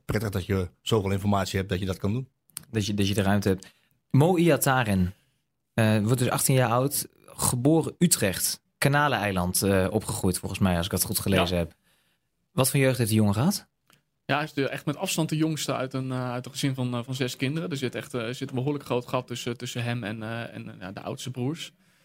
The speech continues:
Speaker 3: En is heel beschermd opgegroeid. Dat vertelt hij ook zelf. "Ik, ik was nooit alleen. Altijd, ja, mijn broers of mijn zus die was aanwezig om mij te helpen, dingen voor mij te regelen." Hij zei, "Ik heb eigenlijk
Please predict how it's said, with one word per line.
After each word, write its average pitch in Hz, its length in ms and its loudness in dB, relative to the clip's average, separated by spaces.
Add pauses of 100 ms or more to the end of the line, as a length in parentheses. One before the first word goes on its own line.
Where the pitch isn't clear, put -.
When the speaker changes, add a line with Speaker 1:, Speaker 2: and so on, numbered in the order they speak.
(140)
Speaker 3:
En 127 120 -2
is 131 60 0
heel 156 120 2
beschermd 143 540 -4
opgegroeid. 151 440 -6
Dat 143 100 -10
vertelt 131 280 -2
hij 131 100 -2
ook 127 60 -8
zelf. 127 240 -2
"Ik, 135 100 -10
ik 120 180 -4
was 123 140 -2
nooit 131 280 0
alleen. 123 360 -2
Altijd, 123 300 -4
ja, 123 160 0
mijn 120 160 -6
broers 135 380 -4
of 123 120 -10
mijn 123 140 -4
zus 131 180 -2
die 135 100 -2
was 127 120 -4
aanwezig 123 380 -2
om 120 120 -4
mij 120 160 -2
te 120 100 -4
helpen, 123 360 -2
dingen 127 220 -2
voor 127 80 -6
mij 113 140 -4
te 120 100 -8
regelen." 123 380 -2
Hij 120 80 -8
zei, 117 160 -6
"Ik 117 60 -10
heb 104 100 -10
eigenlijk 127 320 0